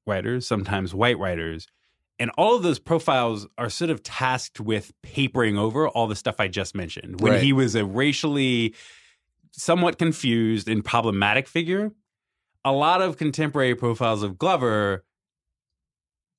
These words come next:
Speaker 1: do seem to go out of their way to pretend that those phases of his career that totally clash with what he is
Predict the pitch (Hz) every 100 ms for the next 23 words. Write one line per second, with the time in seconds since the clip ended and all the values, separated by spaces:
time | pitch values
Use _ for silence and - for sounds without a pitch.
0 | _ _ _ - - 190 233 240 208 185
1 | 131 104 123 139 143 117 113 95 98 117
2 | 156 147 - - - 156 131 120 _ 117
3 | 123 127 - 117 120 139 127 107 104 -
4 | 101 101 123 151 113 - - - 135 135
5 | 127 113 101 - 113 117 123 - 117 107
6 | 107 - 110 98